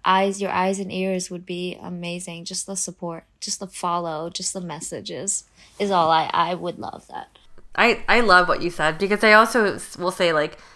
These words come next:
Speaker 2: I think even for me on this podcast and the fact that you're on this episode, I learned so much about, like, like, just even, like, the, like, I don't, I never, like,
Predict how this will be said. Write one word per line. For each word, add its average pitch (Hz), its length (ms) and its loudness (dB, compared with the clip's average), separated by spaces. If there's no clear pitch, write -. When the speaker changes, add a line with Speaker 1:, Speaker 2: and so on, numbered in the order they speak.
Speaker 2:
I 214 120 6
think 339 200 2
even 226 240 2
for 208 160 2
me 185 160 0
on 175 160 4
this 180 160 2
podcast 170 560 4
and 165 260 -8
the 190 60 -4
fact 196 220 6
that 190 80 0
you're 175 100 2
on 151 100 4
this 165 120 -4
episode, 156 400 0
I 208 260 10
learned 208 320 4
so 170 180 0
much 151 440 0
about, 170 400 6
like, 151 320 0
like, 262 140 4
just 349 180 4
even, 320 200 4
like, 349 120 4
the, - 60 6
like, 190 360 4
I 247 60 6
don't, 285 180 6
I 247 60 6
never, 294 300 4
like, 185 260 2